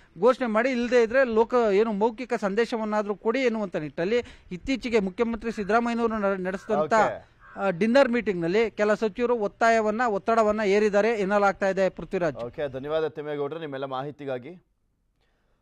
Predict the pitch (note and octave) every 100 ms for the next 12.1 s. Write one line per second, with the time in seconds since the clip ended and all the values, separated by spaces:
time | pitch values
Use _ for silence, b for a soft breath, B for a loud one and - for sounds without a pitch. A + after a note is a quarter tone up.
0 | - G3 - D4 C#4+ C#4+ G3+ A#3 B3+ B3+
1 | - A3+ A3 - F3+ E3+ G3 F#3+ E3+ F3+
2 | C#3+ D3+ E3+ D3+ D3 D#3 D3+ - F#3 C3+
3 | A3 G3 C3+ F3+ A3 - G3+ C3+ A#2 C#3
4 | G2 - F2 E2+ D#2 E2 G#2+ A#2 D3+ -
5 | D3 D#3 B2 D3 F3 E3 - D3+ D#3 D3
6 | D3+ C#3 D#3+ A#2 C3 F3 F3 B2+ C3+ B2+
7 | A#2+ A2+ B2+ - _ _ _ - F3+ G3+
8 | F3 C#3+ E3 C#3+ A2 F2+ C2+ G#1+ - _
9 | _ A#2+ F#3 G#3 A3+ A#3 C3+ F#3+ G3+ F3
10 | F#3+ E3 D#3+ D3 D3 C3+ B2 C3+ D3 C3+
11 | C3+ D#3+ D3+ C#3+ A2+ A2+ B2+ A#2 A2 B2